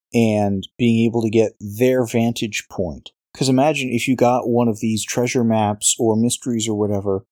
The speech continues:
where it's a foreigner in another land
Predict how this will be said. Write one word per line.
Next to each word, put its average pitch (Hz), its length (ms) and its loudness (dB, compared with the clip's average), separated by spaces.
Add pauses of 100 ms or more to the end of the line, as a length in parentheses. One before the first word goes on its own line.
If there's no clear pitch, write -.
(140)
where 117 560 4 (260)
it's 135 220 0
a 127 140 0 (400)
foreigner 147 680 0 (220)
in 127 140 2
another 123 360 4
land 107 600 0